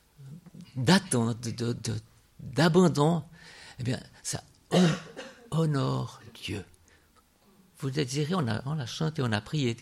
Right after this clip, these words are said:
qu'on, qu'on, on honore Dieu. Eh ben, une des principales manières d'honorer notre Dieu,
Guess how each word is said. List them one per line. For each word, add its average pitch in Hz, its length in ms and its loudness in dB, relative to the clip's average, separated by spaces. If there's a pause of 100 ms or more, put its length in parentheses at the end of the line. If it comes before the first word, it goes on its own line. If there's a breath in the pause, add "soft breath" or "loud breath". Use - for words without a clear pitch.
(120)
qu'on, 120 160 -8
qu'on, 117 280 -2 (140)
on 110 220 2
honore 139 480 4
Dieu. 107 440 -8 (960 loud breath)
Eh 127 80 -2
ben, 139 600 4
une 139 180 -2
des 131 120 -4
principales 139 760 -2
manières 143 480 2
d'honorer 156 560 2
notre 117 340 -4
Dieu, 98 400 -4